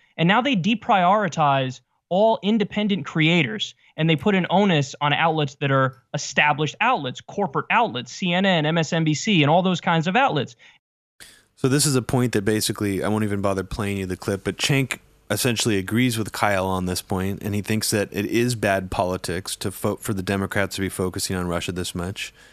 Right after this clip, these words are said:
Speaker 2: But he says he also thinks that they should continue the Russia investigation, and he does think that Trump is Putin's puppet. I guess that's a little bit better of a position than Rachel Maddow or some of these neoliberals, but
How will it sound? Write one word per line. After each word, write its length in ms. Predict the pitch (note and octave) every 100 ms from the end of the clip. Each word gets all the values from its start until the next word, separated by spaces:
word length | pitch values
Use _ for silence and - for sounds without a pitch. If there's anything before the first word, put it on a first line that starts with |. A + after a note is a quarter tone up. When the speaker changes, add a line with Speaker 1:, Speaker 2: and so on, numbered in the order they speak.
| _ _ _ _
Speaker 2:
But 120 | A2
he 80 | A2
says 220 | - G#2+
he 120 | A2
also 480 | - G#2+ C3 C3 G#2+
thinks 300 | - G#2+ G2+
that 180 | - F2
they 100 | G2+
should 220 | - G2+
continue 420 | G#2+ G2 C3 C#3+
the 120 | A2
Russia 260 | G2 F#2+ -
investigation, 720 | F#2+ F#2+ - F#2+ F2+ F#2 G2+
and 140 | F#2 F#2+
he 120 | G#2
does 380 | F2+ G#2+ A#2 -
think 360 | G#2+ G2+ G2 - - _ _
that 160 | - G2
Trump 340 | - G#2+ G2+ -
is 300 | G#2 G2+ G2+
Putin's 460 | - A#2 D2+ G2
puppet. 420 | - B2+ - - - _ _ _ _ _ _ -
I 60 | A#2
guess 240 | A2+ A#2+
that's 180 | - G#2+
a 60 | G#2+
little 200 | G#2+ A#2+
bit 200 | B2 F#2
better 180 | A#2 B2+
of 100 | B2
a 80 |
position 560 | A2 A#2 A2 A#2 - B2+
than 380 | A#2 G#2+ G#2 F#2
Rachel 360 | G#2+ G#2+ A#2+ G#2+
Maddow 400 | G#2 G#2+ A2+ A2+
or 320 | G#2 F#2+ F2+
some 220 | - G#2+
of 40 | G2+
these 360 | G2+ F#2 -
neoliberals, 840 | - G#2+ G#2 G2 G2 G#2 A2+ G#2 -
but 320 | G2 -